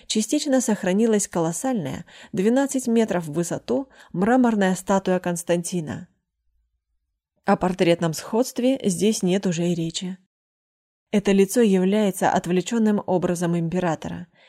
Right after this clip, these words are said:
земного божества. Трактовка образа властителя в древневосточном искусстве, несомненно, оказала большое влияние на сложение этого типа изображения.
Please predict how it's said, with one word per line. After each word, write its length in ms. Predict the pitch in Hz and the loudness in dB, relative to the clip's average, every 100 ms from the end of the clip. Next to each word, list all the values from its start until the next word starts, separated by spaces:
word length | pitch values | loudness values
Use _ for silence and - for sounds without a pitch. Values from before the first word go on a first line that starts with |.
| _ | _
земного 440 | 196 214 214 214 185 | 0 4 4 4 2
божества. 680 | 170 180 180 - 160 170 - _ _ _ _ _ _ _ | 2 -2 -4 -6 -6 -8 -16 _ _ _ _ _ _ _
Трактовка 580 | 208 196 - 202 - - | 0 2 0 0 0 -2
образа 480 | 190 180 180 170 | 0 0 0 0
властителя 760 | 175 185 185 - 254 - 175 160 | 2 2 0 -2 -6 -4 -2 -2
в 60 | |
древневосточном 880 | 160 170 180 180 202 - 185 - 170 | -2 0 2 0 0 0 -2 -2 -2
искусстве, 540 | 175 - 277 - 151 165 - - - | -2 -4 -6 -6 -8 -8 -14 -20 -6
несомненно, 680 | 208 220 247 247 262 247 240 | 2 4 4 4 4 4 2
оказала 520 | - 214 202 190 196 | 0 -2 0 2 2
большое 360 | 170 175 - 170 | 2 0 0 0
влияние 560 | 147 165 190 220 208 180 | 0 0 0 0 2 0
на 140 | 175 | -2
сложение 560 | - 170 175 214 208 196 | 0 0 2 2 2 0
этого 400 | - 196 175 175 | -2 -2 -2 -2
типа 320 | - 180 170 | -4 -2 -2
изображения. 720 | 160 156 165 165 151 - - | -2 -2 -4 -4 -8 -10 -14